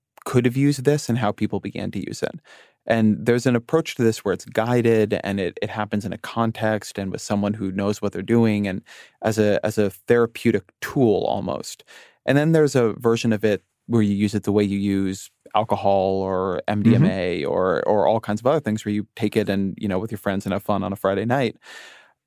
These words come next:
Speaker 1: And one of the things that is struck me about this is that if it's going to come back into the culture in the way you're talking about, and particularly for the reasons you're talking about, there's almost gonna have to be a rediscovery of that other tradition, that tradition of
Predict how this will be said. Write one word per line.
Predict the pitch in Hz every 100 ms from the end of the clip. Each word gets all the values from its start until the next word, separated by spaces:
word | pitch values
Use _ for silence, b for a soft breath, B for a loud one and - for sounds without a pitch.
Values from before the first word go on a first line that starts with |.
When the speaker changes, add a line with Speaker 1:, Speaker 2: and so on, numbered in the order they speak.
| _
Speaker 1:
And | 135 135 131 - _ _ _ _ _
one | 143 175
of | 220
the | 143
things | 123 117 117
that | 110
is | 101 - _ _
struck | - - 156 -
me | 107
about | 104 101
this | - 101 -
is | 104
that | 104 101
if | -
it's | 104 -
going | 110 117 117
to | 110
come | -
back | 101 101 -
into | 95
the |
culture | - - 104 -
in | 101
the |
way | 95 92
you're | 95
talking | - 180 185 123
about, | 107 101
and | 101
particularly | 107 - 117 110
for | -
the | 92 -
reasons | 110 117 107 -
you're | -
talking | - - -
about, | - - 65 - - B B B
there's | 104 117 -
almost | 113 113 110
gonna | 113
have | 107 107 104
to | 101
be | 95 101 98 95 -
a |
rediscovery | 101 107 104 101 - 104 - 98 90 90
of | 104
that | 107 78 - -
other | 107 107 107 95
tradition, | - - 95 110 - -
that | - -
tradition | - 101 - -
of | 85 -